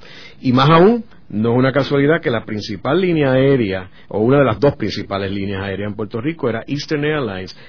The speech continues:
en la cual uno de los Rockefellers era también miembro importante de la Junta de Directores, y ellos eran accionistas importantes.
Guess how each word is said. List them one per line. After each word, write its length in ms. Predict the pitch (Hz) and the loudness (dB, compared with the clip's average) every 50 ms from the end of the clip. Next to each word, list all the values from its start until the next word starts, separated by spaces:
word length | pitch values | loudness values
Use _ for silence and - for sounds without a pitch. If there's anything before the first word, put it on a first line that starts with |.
| - - | -20 -14
en 120 | - 101 107 | -10 -8 -8
la 140 | 101 98 | -8 -8
cual 320 | - - 107 107 104 110 - - | -8 -8 -6 -6 -6 -8 -10 -10
uno 200 | 120 120 120 123 | -8 -6 -4 -2
de 80 | 123 123 | -2 -2
los 120 | 123 117 | -2 -2
Rockefellers 720 | 117 123 113 117 104 - - 135 127 120 113 101 92 - - | -4 -6 -8 -8 -10 -6 -4 -2 -2 -2 -4 -6 -8 -10 -12
era 240 | - 101 104 107 101 | -12 -10 -10 -8 -8
también 400 | - 98 98 101 104 104 101 98 | -8 -8 -6 -6 -6 -4 -4 -4
miembro 400 | 101 101 104 107 107 104 104 101 | -4 -4 -4 -4 -4 -4 -4 -4
importante 560 | 95 85 - 92 85 - 95 92 95 - 104 | -6 -8 -10 -12 -12 -10 -10 -10 -10 -10 -10
de 80 | 95 | -10
la 100 | 92 85 | -8 -10
Junta 280 | 82 92 95 87 - 98 | -10 -10 -12 -10 -10 -10
de 60 | 95 | -10
Directores, 560 | 95 92 98 - - - 101 98 95 101 92 | -10 -10 -12 -12 -10 -8 -8 -6 -8 -8 -10
y 120 | - 113 98 | -8 -8 -8
ellos 200 | 92 95 95 95 | -8 -6 -6 -8
eran 160 | 104 101 95 | -8 -8 -10
accionistas 600 | 95 90 - - 101 92 113 151 147 - 120 101 | -12 -12 -12 -10 -8 -6 -6 -6 -6 -8 -10 -10
importantes. 680 | 101 95 90 - 87 80 - 90 82 82 78 - 80 - | -10 -12 -12 -14 -16 -14 -12 -12 -12 -12 -12 -14 -16 -18